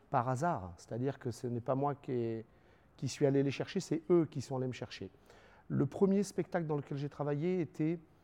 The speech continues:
un, une pièce de Fabrice Melchior, à-, alors, euh, directeur du théâtre Amstramgram à Genève, qui a écrit, qui est dramaturge également, et qui a écrit une pièce qui s'appelait Le Hibou, le vent et nous,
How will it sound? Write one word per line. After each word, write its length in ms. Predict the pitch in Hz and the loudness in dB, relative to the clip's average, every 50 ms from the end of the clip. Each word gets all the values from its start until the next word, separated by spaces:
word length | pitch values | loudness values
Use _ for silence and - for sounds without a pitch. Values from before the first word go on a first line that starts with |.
| - - _ _ _ - | -20 -20 _ _ _ -6
un, 240 | 143 131 131 131 131 135 - | -4 -2 -2 -2 -4 -4 -6
une 200 | - 143 139 135 | -4 -4 -4 -4
pièce 340 | 127 - - 165 165 156 147 | -4 -6 -6 -4 -4 -4 -4
de 80 | 131 131 | -4 -4
Fabrice 400 | 127 - 160 139 143 156 - - | -2 -2 -2 -2 -4 -4 -4 -2
Melchior, 420 | 156 147 135 - - 151 151 180 - - - - - - - _ _ _ _ - - | -4 -4 -4 -4 -2 -2 -2 -2 -4 -10 -20 -20 -20 -20 -20 _ _ _ _ -6 -2
à-, 240 | 139 127 120 98 - - | -2 -2 -2 -4 -10 -8
alors, 400 | - 135 139 139 139 143 147 135 123 | -6 -2 0 0 2 2 0 0 0
euh, 520 | 127 127 127 123 123 123 123 120 120 120 135 | 0 0 0 0 0 -2 -2 -4 -4 -4 -4
directeur 440 | 127 131 139 139 143 - - 156 147 | -4 -2 -2 -2 -4 -4 -4 -4 -4
du 100 | 131 127 | -4 -4
théâtre 280 | - 151 139 - - | -4 -6 -6 -6 -6
Amstramgram 540 | 143 143 - - - 143 143 139 131 139 143 | -8 -8 -8 -8 -8 -6 -6 -4 -4 -2 -2
à 60 | 143 | -2
Genève, 400 | 127 117 131 131 139 170 165 131 98 95 - - - - - - - _ _ _ | 0 0 0 0 -2 -2 -4 -6 -8 -10 -14 -20 -20 -20 -20 -20 -20 _ _ _
qui 120 | - - 131 | -2 0 2
a 120 | 123 127 | 4 4
écrit, 320 | 135 139 - - - 156 151 | 4 2 0 -2 -4 -4 -2
qui 140 | - - | 0 2
est 20 | 131 | 2
dramaturge 580 | 123 113 117 120 120 117 - - 165 139 135 | 2 2 2 0 0 -2 -4 -6 -6 -4 -2
également, 380 | 131 123 127 123 123 143 175 185 | -2 0 0 0 0 0 0 -2
et 60 | 175 | -2
qui 140 | 139 - 139 | -2 0 0
a 40 | 131 | -2
écrit 220 | 127 - - - | -2 -2 -4 -6
une 80 | 151 135 | -6 -6
pièce 380 | - - 151 147 151 - - | -4 -4 -4 -4 -4 -4 -8
qui 100 | - - | -12 -12
s'appelait 320 | 127 - 127 120 - 151 143 | -10 -8 -8 -6 -4 -2 -2
Le 180 | 139 135 135 | 0 2 2
Hibou, 240 | 151 147 139 156 170 | 2 2 2 0 0
le 100 | 147 143 | 0 0
vent 180 | 127 131 131 131 | 0 0 2 2
et 80 | 127 | 2
nous, 160 | 123 131 165 | 0 0 -2